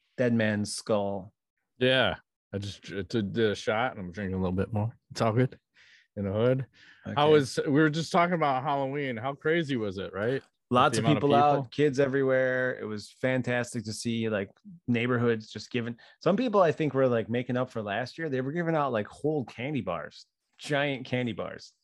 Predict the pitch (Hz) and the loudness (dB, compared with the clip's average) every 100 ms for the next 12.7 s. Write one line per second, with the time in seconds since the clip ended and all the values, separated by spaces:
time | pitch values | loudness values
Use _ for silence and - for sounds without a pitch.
0 | - 185 185 196 214 208 151 113 - 147 | -2 4 4 6 6 8 6 4 2 2
1 | 135 120 104 110 131 135 135 117 90 110 | 2 -4 -2 -2 0 0 2 0 -4 -8
2 | 95 104 117 98 - 92 90 90 87 104 | -6 -2 -2 -2 -6 -8 -6 -6 -6 -4
3 | 98 98 95 - 101 98 104 98 95 95 | -2 0 0 2 2 2 -2 -4 -6 -6
4 | 101 95 95 - - - 143 139 143 135 | -12 -12 -14 -16 -20 -6 2 4 4 4
5 | 131 - 190 131 98 85 101 90 - - | 4 2 4 4 4 0 0 -2 -6 -8
6 | 90 98 101 98 110 104 190 - 143 123 | -4 0 0 0 -2 -2 -4 -2 0 2
7 | 120 104 92 95 107 - 95 90 107 101 | 2 0 -2 0 -2 -2 -4 0 0 0
8 | - 117 113 98 - 113 - 113 - - | 0 0 0 -2 -2 -4 -2 -4 -4 -4
9 | 131 104 - 113 117 110 101 92 - - | -2 -2 -6 -8 -6 -6 -8 -10 -16 -20
10 | _ _ _ _ _ _ _ _ - 113 | _ _ _ _ _ _ _ _ -8 -4
11 | 120 117 110 101 107 101 _ _ _ _ | 2 2 2 0 -2 -4 _ _ _ _
12 | - 110 113 113 98 107 107 | -4 -2 2 2 2 0 -4